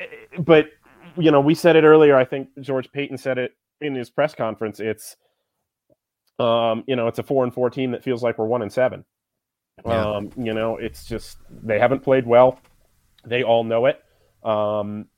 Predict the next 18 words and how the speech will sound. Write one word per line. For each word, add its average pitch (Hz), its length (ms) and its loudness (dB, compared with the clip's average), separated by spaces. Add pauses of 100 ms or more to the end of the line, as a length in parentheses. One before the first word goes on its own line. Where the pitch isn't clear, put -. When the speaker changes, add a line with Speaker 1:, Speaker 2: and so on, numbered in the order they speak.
(240)
Speaker 1:
and 110 580 -8 (140)
there's 123 260 -8
no 127 120 0
more 131 180 0
free 131 220 -4
rides 123 400 -2
from 98 160 -12
here 101 200 -8
on 92 160 -10
out. 87 240 -14 (160)
It's - 380 -18
just, - 480 -10
you 113 140 -10
know, - 100 -18
every 120 260 0
team's 127 380 -2
gonna 123 160 -2
be 117 500 -4